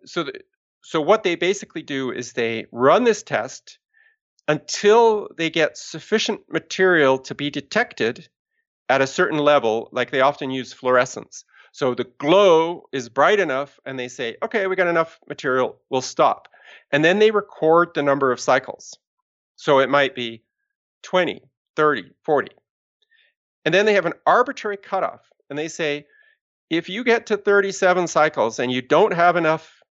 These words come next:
material generated, you're negative." The problem with that is if we follow that,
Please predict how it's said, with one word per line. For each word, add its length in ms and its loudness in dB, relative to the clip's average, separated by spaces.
material 480 0
generated, 560 0
you're 120 0
negative." 460 -2
The 80 -14
problem 460 2
with 100 2
that 380 0
is 400 -10
if 200 -12
we 320 -12
follow 520 2
that, 420 -2